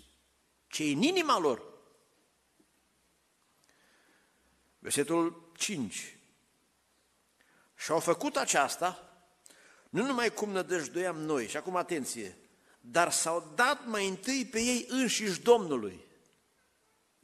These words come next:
Filipenii aparțineau Domnului, cu lepădare de sine. Se considerau că ei aparțin Domnului.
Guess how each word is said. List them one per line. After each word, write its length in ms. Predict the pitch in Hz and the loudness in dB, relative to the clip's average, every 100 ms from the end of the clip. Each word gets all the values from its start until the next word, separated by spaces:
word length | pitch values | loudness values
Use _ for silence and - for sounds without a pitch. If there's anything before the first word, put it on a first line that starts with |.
| _ _ _ _ _ _ | _ _ _ _ _ _
Filipenii 960 | - 139 123 120 180 202 185 143 - - | -10 -6 -4 -2 -2 0 -2 -4 -12 -14
aparțineau 680 | - - 120 117 127 123 120 | -12 -6 -6 -6 -10 -8 -8
Domnului, 520 | 107 117 101 95 98 92 _ _ _ _ _ _ _ _ _ _ - | -6 -8 -8 -16 -20 -20 _ _ _ _ _ _ _ _ _ _ -14
cu 80 | |
lepădare 460 | 110 - 117 135 127 | -12 -6 -2 -2 -2
de 100 | 117 | -8
sine. 400 | - 131 110 101 _ _ _ _ _ _ _ _ _ _ _ _ _ _ _ _ | -10 -10 -12 -16 _ _ _ _ _ _ _ _ _ _ _ _ _ _ _ _
Se 180 | - 175 | -4 0
considerau 640 | 175 151 165 160 196 240 | 2 2 2 4 6 6
că 100 | 208 | 4
ei 180 | 240 269 | 2 2
aparțin 560 | - 220 - 285 254 | 2 2 2 -2 -2
Domnului. 400 | 240 285 208 120 | -2 -2 -4 -10